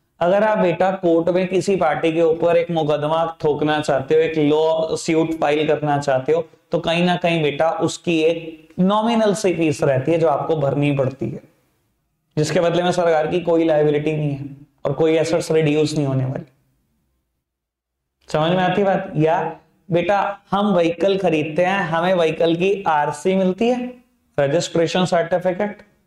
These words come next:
हमारे नाम पर, अब वो उस आरसी की एक fees रहती है। अगर आपको idea हो, आप गए जी, आपने पूछा, "vehicle कितने का?" मैंने कहा, "इस vehicle की कीमत नब्बे हजार रुपए, X showroom price।"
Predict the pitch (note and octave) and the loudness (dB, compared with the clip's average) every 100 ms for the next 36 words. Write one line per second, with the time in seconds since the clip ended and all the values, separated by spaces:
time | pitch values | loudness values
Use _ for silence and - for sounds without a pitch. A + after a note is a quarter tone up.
0 | _ D#3 D3 D#3 E3+ D#3+ D#3+ E3+ F3 - | _ -2 0 2 0 0 0 0 -2 -6
1 | _ _ - E3 G3+ G3+ F3 D3+ D3+ F3 | _ _ -4 0 2 2 0 0 0 0
2 | F3+ F3 E3 E3 E3 D3+ C#3+ D#3 D#3+ D#3+ | 0 0 0 0 2 0 0 -2 -2 -8
3 | - _ D3+ D3+ D3 D3 D#3 C#3+ C#3+ D3+ | -16 _ -2 0 2 0 0 0 2 2
4 | D#3 D3+ - _ _ _ _ - E3 E3 | 0 -8 -20 _ _ _ _ -2 0 2
5 | D#3+ E3 F3 D#3+ D#3 E3+ D#3+ D#3 F3+ E3 | 2 2 2 2 0 0 -2 0 0 2
6 | D#3+ F3 F3 F3 - F3 D#3+ D3+ B2 - | 0 0 0 -2 -2 -4 -2 -2 -2 -6
7 | - _ _ _ _ _ _ F#2+ G2+ A2 | -16 _ _ _ _ _ _ -2 0 2
8 | G3+ G3 E3+ D#3+ D#3+ F3 E3+ E3+ E3+ F#3 | 2 0 0 0 0 0 0 0 0 0
9 | F#3 E3 D3 E3+ E3 C#3+ D3 E3+ - G3 | 0 -2 0 0 -2 -10 -2 -2 0 -2
10 | G#3 - G3+ F3 E3 D3+ C#3+ A#2+ A#2 - | -4 -2 0 2 2 0 -2 -2 -4 -10
11 | - | -16